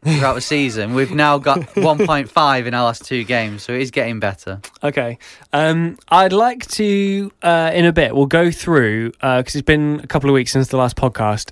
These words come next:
Speaker 2: There's been a few shocking results,
Speaker 1: Mm.
Speaker 2: um, that I'd like to address. So I've, um, I've put a circle around a few of them. So we'll get to those in a bit. But first, shall we start with the game with the change in name?
Speaker 1: Go on, then.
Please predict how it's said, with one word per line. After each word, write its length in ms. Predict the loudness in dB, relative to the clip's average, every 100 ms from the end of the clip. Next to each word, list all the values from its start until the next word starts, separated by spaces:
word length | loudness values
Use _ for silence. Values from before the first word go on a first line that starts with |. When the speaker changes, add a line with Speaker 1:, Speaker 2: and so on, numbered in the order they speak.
| -2
Speaker 2:
There's 200 | 0 2
been 140 | 2
a 80 | 0
few 540 | 0 0 2 2 0 -4 -12 _ -10
shocking 440 | -2 -2 0 -2
results, 560 | 0 0 -2 -4 -8 -12 _
Speaker 1:
Mm. 100 | -2
Speaker 2:
um, 260 | 2 0 0
that 120 | 0
I'd 100 | 2
like 200 | 0 0
to 120 | -2
address. 480 | -2 0 0 -2 -10 -4
So 320 | 0 2 2
I've, 340 | 2 2 2 2
um, 320 | 2 2 -2 -4
I've 120 | -2
put 140 | -2 -2
a 40 |
circle 440 | -2 0 0 0 -2
around 180 | -2 -2
a 20 |
few 180 | -2 -2
of 60 |
them. 180 | -2 -4
So 280 | 0 2 2
we'll 220 | 2 2
get 200 | 2 -2
to 80 | 0
those 200 | 2 4
in 60 |
a 80 | 2
bit. 240 | 2 2 2
But 160 | 0
first, 800 | 2 6 8 6 4 -4 -10 -12 _ _
shall 180 | -4 0
we 60 | 0
start 240 | 0 0
with 100 | 0
the 60 | 0
game 220 | 2 4
with 80 | 2
the 60 | 2
change 260 | 0 0
in 60 | 0
name? 180 | -2 -6 _ _ _ -2
Speaker 1:
Go 100 | 0
on, 120 | 0
then. 180 | -2